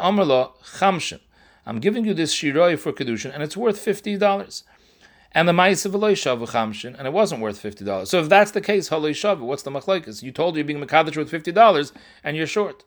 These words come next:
So the Gemara, the machlokes is, "Ki pligi da amar chamshin." He said, "I'm being mekadosh with a shiroi that's worth fifty dollars, and it was worth fifty dollars." V'shavu chamshin. So what's the shaila? Rabba amar lo tzricha shuma.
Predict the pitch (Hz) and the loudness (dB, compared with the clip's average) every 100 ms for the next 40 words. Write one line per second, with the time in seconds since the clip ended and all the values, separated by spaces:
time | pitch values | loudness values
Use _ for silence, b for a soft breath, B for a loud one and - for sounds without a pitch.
0 | b b b b b b b - 110 131 | b b b b b b b -10 -8 -4
1 | 170 190 151 190 226 196 - 165 - 196 | -2 0 0 2 2 0 -4 -4 -6 -10
2 | - 196 156 156 180 196 - 113 101 104 | -6 -4 0 0 0 0 0 -2 -2 -10
3 | 113 151 135 151 131 147 185 202 156 147 | -8 -8 -6 -6 -6 -2 0 0 -2 -4
4 | 143 127 123 123 - 131 160 180 143 - | -2 -2 -2 -4 -6 0 2 2 -2 -6
5 | 139 160 175 - - 160 - 139 123 120 | -2 0 0 -4 -6 -6 -2 4 6 4
6 | 160 165 180 240 302 202 123 101 117 101 | 0 0 4 4 4 2 -2 -2 -10 -8
7 | 104 98 92 87 b b b b - 123 | -4 -4 -4 -10 b b b b -8 2
8 | 147 151 165 220 202 104 113 131 - 113 | 2 2 2 0 0 -8 -2 -2 -2 -4
9 | 87 87 - _ b b b b b b | -4 -4 -10 _ b b b b b b
10 | 113 175 202 185 185 190 147 - 120 147 | 4 4 4 2 0 -2 -4 0 2 2
11 | - 113 165 160 370 349 | -2 -8 -6 -6 -6 -6